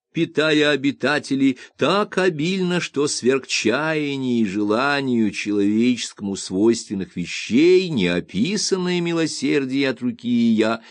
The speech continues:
не спосылаются?» И все же, если сесть с карандашом в руках, расшифровать проект Шувалова, отбросить все словесные завитушки,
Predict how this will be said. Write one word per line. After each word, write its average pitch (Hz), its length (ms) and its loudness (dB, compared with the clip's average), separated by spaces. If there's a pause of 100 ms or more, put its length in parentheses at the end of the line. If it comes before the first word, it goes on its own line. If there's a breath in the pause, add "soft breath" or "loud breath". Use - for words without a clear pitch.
(120)
не 104 160 -4
спосылаются?» - 840 -8 (1800 loud breath)
И 202 120 -2
все 196 300 2
же, 180 160 4
если 170 320 2
сесть 185 340 0
с - 20 -16
карандашом 139 540 0
в 123 40 2
руках, 151 520 0 (180 loud breath)
расшифровать 113 760 2
проект 101 420 2
Шувалова, 92 680 0 (160 loud breath)
отбросить 165 580 0
все 196 220 0
словесные 160 640 -2
завитушки, 123 640 -4